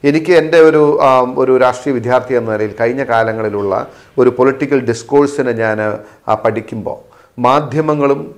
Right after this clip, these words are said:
പൊളിറ്റിക്കൽ ഒബ്സർവേഴ്സും ചേർന്ന് ഈ ഇന്ത്യൻ മതേതരത്വത്തിന് അല്ലെങ്കിൽ ഇന്ത്യയുടെ ഒരു, ആ, സെക്യുലർ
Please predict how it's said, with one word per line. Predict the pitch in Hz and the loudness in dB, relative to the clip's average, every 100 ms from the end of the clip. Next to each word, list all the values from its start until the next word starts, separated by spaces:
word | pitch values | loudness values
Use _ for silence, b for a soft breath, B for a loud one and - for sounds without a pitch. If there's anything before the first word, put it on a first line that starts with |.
| - | -4
പൊളിറ്റിക്കൽ | 127 123 139 147 135 101 | -4 -2 -6 -4 -2 -2
ഒബ്സർവേഴ്സും | - 135 131 131 113 127 110 | 0 0 2 2 0 -6 -4
ചേർന്ന് | 107 92 90 71 - b b b - | -2 -2 -4 -14 -20 b b b -8
ഈ | 120 120 120 117 - 135 | -4 -2 -2 -6 -8 -8
ഇന്ത്യൻ | 147 165 160 - - 120 | -2 0 -2 -8 -6 -2
മതേതരത്വത്തിന് | 117 127 127 123 120 120 110 | 0 0 0 -4 -6 -6 -4
അല്ലെങ്കിൽ | 113 117 120 117 | -4 -4 -6 -6
ഇന്ത്യയുടെ | 117 123 123 127 139 B B B 120 | -4 -2 0 0 -2 B B B 0
ഒരു, | 120 120 120 - | 4 4 2 2
ആ, | 117 | -2
സെക്യുലർ | - 139 - 160 151 | -2 -6 -2 0 0